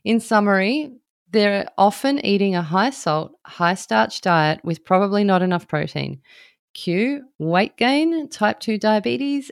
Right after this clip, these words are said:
and heart disease. But each time we go, we are researching other ways to improve the diet of the islanders.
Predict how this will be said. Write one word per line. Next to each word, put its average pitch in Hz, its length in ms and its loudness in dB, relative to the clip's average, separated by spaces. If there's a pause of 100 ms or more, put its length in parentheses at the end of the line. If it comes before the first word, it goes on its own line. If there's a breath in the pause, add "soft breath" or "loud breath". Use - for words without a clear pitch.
and 208 240 -2
heart - 280 -2
disease. - 600 -10 (760 soft breath)
But 165 320 0 (140)
each 226 300 -2
time 262 280 0
we 277 140 -2
go, 180 440 2
we 175 140 0
are 170 100 0
researching 170 680 -4
other 175 220 0
ways 156 300 0
to 156 140 -8
improve 160 560 -6
the 165 80 -6
diet 147 460 -4
of 139 160 -10
the 143 140 -4
islanders. 139 680 -6